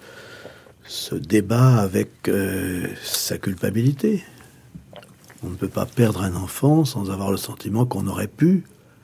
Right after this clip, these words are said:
peut-être, autrement. On y est pour quelque chose. C'est, c'est, ça a été une, une chose affreuse pour lui. Et,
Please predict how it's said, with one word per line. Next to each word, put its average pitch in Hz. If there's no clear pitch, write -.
peut-être, -
autrement. 143
On -
y 98
est -
pour -
quelque 117
chose. 165
C'est, -
c'est, -
ça -
a 101
été 95
une, 87
une -
chose 104
affreuse 131
pour -
lui. -
Et, 92